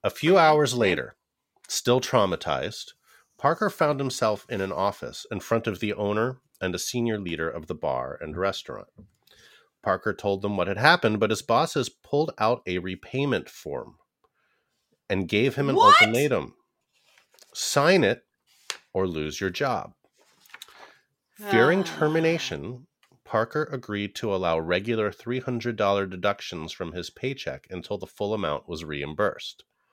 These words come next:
Speaker 2: Three hundred dollars per paycheck?
Speaker 1: Following the robbery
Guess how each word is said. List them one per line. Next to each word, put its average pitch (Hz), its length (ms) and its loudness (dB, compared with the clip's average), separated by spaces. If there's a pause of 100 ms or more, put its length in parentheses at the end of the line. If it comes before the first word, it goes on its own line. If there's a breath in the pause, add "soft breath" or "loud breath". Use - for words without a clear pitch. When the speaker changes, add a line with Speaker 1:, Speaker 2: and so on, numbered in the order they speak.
(680)
Speaker 2:
Three 403 480 -4
hundred 403 300 2
dollars 349 400 6
per 359 240 -2
paycheck? 359 600 -2 (840 soft breath)
Speaker 1:
Following 185 600 8
the 131 80 6
robbery 117 640 4